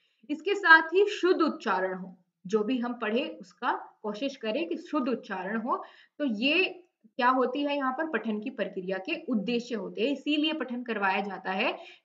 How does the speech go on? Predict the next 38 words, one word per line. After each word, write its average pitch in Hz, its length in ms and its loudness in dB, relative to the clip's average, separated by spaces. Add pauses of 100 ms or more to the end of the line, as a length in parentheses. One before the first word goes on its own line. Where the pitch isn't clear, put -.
कि 277 60 0
ये 254 440 2
उद्देश्य 202 520 0
है, 262 220 0
ये 240 140 0
सारी 226 280 -2
चीजों 185 380 -6
का 262 160 0
सुधार 190 520 -4
हो 196 140 -4
पठन 262 300 -2
करते 233 300 -4
वक्त। 180 280 -8 (580)
तो 196 60 -4
चलिए 269 380 0
फिर 330 180 2
आगे 285 220 8
बढ़ते 294 320 2
हैं। 320 280 0 (280)
I 262 160 4
hope 285 220 4
यहाँ 262 280 4
तक 285 140 -2
आपको 254 240 2
बहुत 247 280 -2
अच्छे 254 240 -6
समझ 233 320 -4
में 262 120 0
आया 247 180 6
होगा। 247 280 0
जल्दी 220 280 -2
से 254 120 -6
बताइए 233 380 -2
एक 220 100 -6
बार, 226 140 2
इतना 233 200 -2
clear 247 340 0
है? 302 300 -2